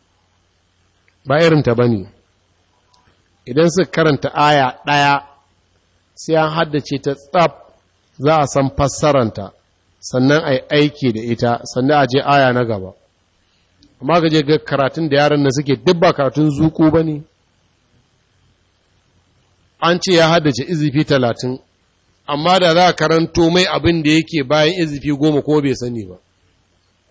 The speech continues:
Kun gano wannan da kyau ko? Malam Jafar yake ba da tarihin shi cewa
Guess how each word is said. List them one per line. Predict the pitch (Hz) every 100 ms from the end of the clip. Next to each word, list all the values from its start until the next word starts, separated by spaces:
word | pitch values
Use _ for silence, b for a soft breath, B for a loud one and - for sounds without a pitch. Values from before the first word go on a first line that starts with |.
| _ _ _ _ _ _ _ _ _ _ _ _ _ _ _ _ _ _ _
Kun | 135
gano | 147 147
wannan | 139 135
da | 113
kyau | 117 131
ko? | 123 165 _ _ _ _ _ _ _ _ _ _ _ _ _ _ _ _ _ _
Malam | - 180 214 185
Jafar | 139 175 175 170
yake | 160 160 156
ba | 143 156
da | 143
tarihin | - 147 151 156 151 131
shi | 117
cewa | 113 139 117 98